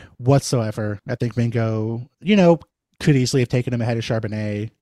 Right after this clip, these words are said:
or ahead of Jayden Reed, ahead of, um, you know, uh, Michael Mayer, Will Levis. I think he's absolutely involved in that conversation as well.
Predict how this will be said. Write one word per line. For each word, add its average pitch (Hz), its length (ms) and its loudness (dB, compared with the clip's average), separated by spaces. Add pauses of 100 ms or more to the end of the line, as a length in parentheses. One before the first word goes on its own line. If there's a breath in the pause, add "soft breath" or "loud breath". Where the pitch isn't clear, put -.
(240)
or 107 220 -6
ahead 113 220 -4
of 107 60 -6
Jayden 107 300 -4
Reed, 107 380 -6
ahead 104 240 -8
of, 107 240 -8 (260)
um, 98 560 -10 (360)
you 127 80 -8
know, 107 180 -10 (140)
uh, 117 240 -10
Michael 110 240 -12
Mayer, 110 440 0
Will 104 140 -8
Levis. 117 320 -2
I 107 80 -4
think 123 200 -4
he's 110 200 -2
absolutely 107 640 -2 (440 soft breath)
involved 110 360 0
in 113 60 -2
that 107 160 -4
conversation 101 580 -6
as 101 120 -6
well. 110 280 -2